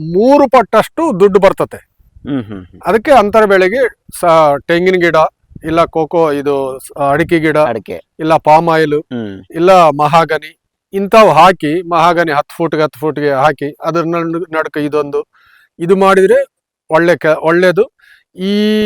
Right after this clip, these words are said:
Speaker 1: ಕೋಕೋ ಗಿಡಕ್ಕ ಜೀರೋ ಮೇಂಟೆನೆನ್ಸ್, ಯಾವ್ದು ಹುಳ ಬರ್ತಾವ, ಎಲ್ಲಾ,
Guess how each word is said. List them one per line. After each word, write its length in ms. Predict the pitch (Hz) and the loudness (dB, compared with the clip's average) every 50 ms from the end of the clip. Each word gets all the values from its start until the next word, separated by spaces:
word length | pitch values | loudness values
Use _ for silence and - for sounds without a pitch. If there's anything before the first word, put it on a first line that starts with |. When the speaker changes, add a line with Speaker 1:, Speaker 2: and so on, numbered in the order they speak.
| 208 214 202 - | -2 -4 -6 -4
Speaker 1:
ಕೋಕೋ 420 | - 190 196 196 180 - 214 208 | -2 0 0 0 2 2 2 4
ಗಿಡಕ್ಕ 380 | 180 185 180 175 160 - - 180 170 170 175 196 _ _ _ _ _ _ _ _ _ _ _ _ _ _ _ _ _ _ _ _ _ _ _ _ _ _ _ _ _ _ _ _ _ _ _ _ _ _ _ _ _ - | 4 2 0 0 -2 -4 0 2 2 2 2 0 _ _ _ _ _ _ _ _ _ _ _ _ _ _ _ _ _ _ _ _ _ _ _ _ _ _ _ _ _ _ _ _ _ _ _ _ _ _ _ _ _ -14
ಜೀರೋ 320 | 139 147 185 220 233 240 | -8 -2 0 2 4 4
ಮೇಂಟೆನೆನ್ಸ್, 680 | 226 220 214 214 208 185 196 190 185 175 160 - - - 113 - _ - | 4 2 2 0 0 -2 -4 -4 -4 -6 -10 -12 -18 -20 -20 -18 _ -6
ಯಾವ್ದು 380 | 151 160 175 185 175 196 196 | -2 0 0 2 2 2 2
ಹುಳ 180 | 180 160 175 196 202 196 160 - _ _ _ _ - | 2 2 2 2 2 2 2 -4 _ _ _ _ -4
ಬರ್ತಾವ, 500 | 135 151 170 170 - 226 220 214 180 143 | -2 -2 0 2 4 4 6 6 4 2
ಎಲ್ಲಾ, 320 | 131 143 156 180 196 208 | 0 -4 0 2 4 6